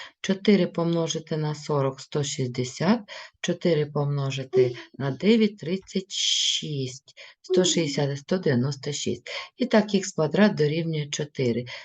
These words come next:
Звідси ікс Плюс-мінус два я не беру, бо йдеться мова за довжину, тому х дорівнює два. Таким чином, я вже м-, знаю, чому дорівнює довжина.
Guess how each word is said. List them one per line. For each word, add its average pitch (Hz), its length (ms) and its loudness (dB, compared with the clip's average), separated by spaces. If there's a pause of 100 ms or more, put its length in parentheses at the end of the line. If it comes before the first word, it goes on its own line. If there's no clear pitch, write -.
(140)
Звідси 143 800 2
ікс - 460 2 (1200)
Плюс-мінус 190 800 6
два 131 300 0
я 135 240 0
не 127 160 0
беру, 123 480 -4 (240)
бо 170 100 4
йдеться 185 400 4
мова 131 400 0
за 127 420 -2
довжину, 127 720 -2 (300)
тому 143 260 0
х 185 420 0
дорівнює 139 680 -4
два. 120 320 -6 (640)
Таким 240 420 2
чином, 190 500 6 (280)
я 214 180 6
вже 190 220 2
м-, 180 260 2
знаю, 147 600 -2 (520)
чому 214 340 8
дорівнює 170 500 2
довжина. 135 840 -2